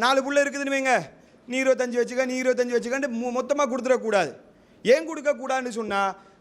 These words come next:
நமக்கு சொல்ல முடியாது, நம்ம தான் ஃபர்ஸ்ட் மௌத்தா போவோம், அவங்க தான் செகண்ட் நிலை, எங்களுக்கு லிஸ்ட் போட இயலாது.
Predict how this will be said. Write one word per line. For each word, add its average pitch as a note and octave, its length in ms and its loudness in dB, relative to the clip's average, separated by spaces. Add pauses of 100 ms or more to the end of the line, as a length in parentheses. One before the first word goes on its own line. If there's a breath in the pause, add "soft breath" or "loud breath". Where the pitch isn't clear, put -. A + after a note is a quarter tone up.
நமக்கு C4+ 320 -4 (100)
சொல்ல C4+ 200 0 (100)
முடியாது, C4+ 360 0 (100)
நம்ம B3+ 240 -4
தான் C#4 160 -2
ஃபர்ஸ்ட் A#3+ 260 -4
மௌத்தா A#3+ 240 0 (100)
போவோம், A3 260 0 (320 loud breath)
அவங்க C4+ 260 0
தான் C4+ 180 -2
செகண்ட் B3+ 400 0
நிலை, C#4 180 4
எங்களுக்கு C4 300 -4
லிஸ்ட் - 260 -14
போட C4 200 4
இயலாது. F3+ 240 0